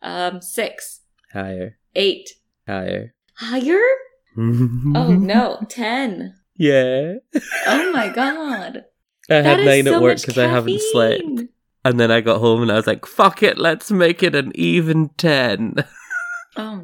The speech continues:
Speaker 1: no, Robbie.
Speaker 2: Mm-hmm.
Speaker 1: Rob-, Robbie, did you at least drink any water in between those?
Speaker 2: Oh, I knew I meant to do something.
Speaker 1: <laughs> Oh no.
Speaker 2: God damn it. Maybe that's why I feel sick, not because I forgot to eat.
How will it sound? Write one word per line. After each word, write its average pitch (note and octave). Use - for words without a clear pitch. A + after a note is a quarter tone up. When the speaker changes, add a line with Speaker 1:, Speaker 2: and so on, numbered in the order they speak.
Speaker 1:
no, E3
Robbie. G3+
Speaker 2:
Mm-hmm. G#2+
Speaker 1:
Rob-, B3+
Robbie, E4
did F4+
you F4
at C#4+
least F#4
drink F4+
any E4
water D4
in D4+
between D#4
those? D#4
Speaker 2:
Oh, G2
I F#2
knew F#2+
I F#2+
meant F#2
to F#2+
do F#2
something. -
Speaker 1:
<laughs> G3+
Oh B3+
no. C4+
Speaker 2:
God F2
damn F#2
it. -
Maybe C3
that's D#3
why D#3
I C#3+
feel C3
sick, -
not A2+
because G#2+
I G#2
forgot F2+
to -
eat. -